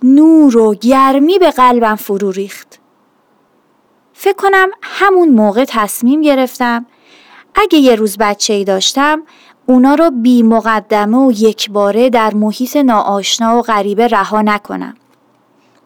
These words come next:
امروز روز اولیه که نوه‌م باید بره مدرسه. مادرش همهٔ مقدمات رو چیده.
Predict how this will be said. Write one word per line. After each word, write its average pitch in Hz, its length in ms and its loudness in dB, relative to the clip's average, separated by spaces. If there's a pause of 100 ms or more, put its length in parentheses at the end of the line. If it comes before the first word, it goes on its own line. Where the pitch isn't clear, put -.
(360)
امروز 226 500 -2 (440)
روز 294 180 0
اولیه 254 680 0
که 220 160 -4
نوه‌م 208 420 -2
باید 196 380 0
بره 190 200 -2
مدرسه. 190 720 -8 (1200)
مادرش 330 580 2
همهٔ 302 500 0
مقدمات 233 800 -2
رو 247 60 0
چیده. 190 460 -6